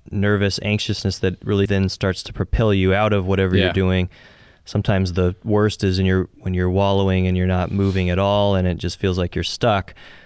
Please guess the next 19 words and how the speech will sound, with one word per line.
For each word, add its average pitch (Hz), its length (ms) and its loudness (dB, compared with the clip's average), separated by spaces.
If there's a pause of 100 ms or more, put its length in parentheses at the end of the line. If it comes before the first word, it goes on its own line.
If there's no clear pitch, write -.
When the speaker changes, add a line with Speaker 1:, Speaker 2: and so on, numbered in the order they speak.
(140)
Speaker 1:
This 135 200 0
one 113 160 0
feels 101 380 0
like 92 400 0
this, 120 200 -2
this 143 280 0
is 127 100 2
the 120 80 2
most 110 480 0 (140)
anxiety-ridden 104 1080 0
Speaker 2:
Yeah, 104 160 2
Speaker 1:
song 95 280 4
Speaker 2:
definitely. 87 300 0 (140)
Speaker 1:
o-, 101 220 0
of 95 160 0
the 95 160 2
album 92 360 0
to - 140 -4
me. 90 400 0